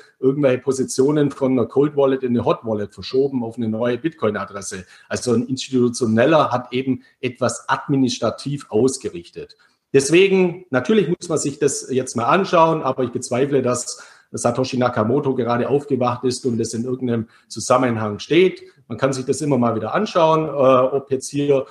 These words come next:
ein Impact dann auch erfolgt. Aber das Schöne ist eben, was diese Vorgänge wieder verdeutlichen, wie transparent dieser Markt ist durch die Blockchain. Wir brauchen keine bafin und Handelsüberwachungsstelle,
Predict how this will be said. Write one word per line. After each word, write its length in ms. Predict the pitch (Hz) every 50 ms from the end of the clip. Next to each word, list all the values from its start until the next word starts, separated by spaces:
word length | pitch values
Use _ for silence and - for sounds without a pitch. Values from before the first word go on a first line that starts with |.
| - _ _ _
ein 80 | -
Impact 400 | - 156 185 - 139 139 - -
dann 140 | 131 120 120
auch 240 | - 120 120 117 120
erfolgt. 440 | 110 - - 156 190 208 202 - -
Aber 140 | 135 135 135
das 160 | 135 117 -
Schöne 320 | - - 165 214 233 214
ist 380 | - - 196 - - - - 123
eben, 360 | 131 156 165 190 196 196 190 _ _ _ _ _ _ _ _
was 380 | 123 131 139 - - - -
diese 260 | - 156 170 - 139
Vorgänge 480 | 131 - 147 190 196 196 175 156 151 139
wieder 240 | 135 131 - - -
verdeutlichen, 800 | - 107 87 120 131 165 214 220 - - 123 120 - 107 104 - _
wie 200 | - 151 160 -
transparent 960 | - - 117 - 160 196 190 - - - 147 131 127 117 143 196 254 226 233 - -
dieser 300 | 127 123 - 127 110 107
Markt 460 | 110 123 139 165 165 - - - -
ist 260 | 196 190 - - -
durch 140 | 147 151 147
die 100 | - 143
Blockchain. 680 | 127 127 170 196 196 - - - 110 98 92 90 90 - _ _ _ _ _
Wir 120 | - 117 120
brauchen 320 | 139 165 208 233 208 -
keine 240 | - 143 127 117 113
bafin 500 | - - 104 107 120 117 - 131 113 110
und 120 | 95 -
Handelsüberwachungsstelle, 1200 | 110 120 139 135 120 - - 120 110 107 110 110 101 117 123 110 - - - 123 117 120 117 107